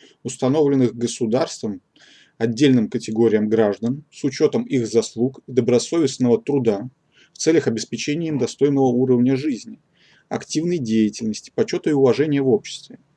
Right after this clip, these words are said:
А также с точки зрения структуры правовой статус ветерана труда, труда в Российской Федерации состоит из общей части, относящейся к правовому статусу гражданина России, специальной части,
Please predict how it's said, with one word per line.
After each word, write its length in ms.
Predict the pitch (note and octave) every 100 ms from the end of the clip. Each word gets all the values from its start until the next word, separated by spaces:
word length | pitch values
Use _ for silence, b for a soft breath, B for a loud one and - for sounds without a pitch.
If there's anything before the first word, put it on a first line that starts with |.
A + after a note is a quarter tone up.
| _ b b b b b
А 80 | A3+
также 260 | G#3+ F3+
с 80 | D#3+
точки 300 | - D3+ -
зрения 400 | C3+ C#3+ D3 C3+
структуры 500 | - C#3 - D3+ A#2
правовой 580 | A2 A#2+ A#2+ B2 B2+ -
статус 440 | - - C3 B2+ -
ветерана 420 | A2+ C3+ B2 A#2+
труда, 400 | A#2 C3 E3 G4 -
труда 320 | - C3+ F3+
в 40 | G#3
Российской 400 | A#2+ - G#2+ A2+
Федерации 500 | - A2+ A2 G2+ A2
состоит 460 | - C3 - C#3+
из 140 | B2+ G#2+
общей 300 | A2+ A2+ D#3
части, 480 | - F3+ D#3 - G3 _ b b b
относящейся 760 | - F3 E3+ - E3 - C#3+ -
к 40 |
правовому 420 | - D3 D#3 D3+ C3+
статусу 460 | - D3 C3 -
гражданина 520 | B2+ B2+ C#3 C#3 C3
России, 360 | B2+ A#2+ - B2
специальной 640 | A#2 - B2 A2+ G#2 B2+
части, 520 | C#3+ E3 D#3 - D3+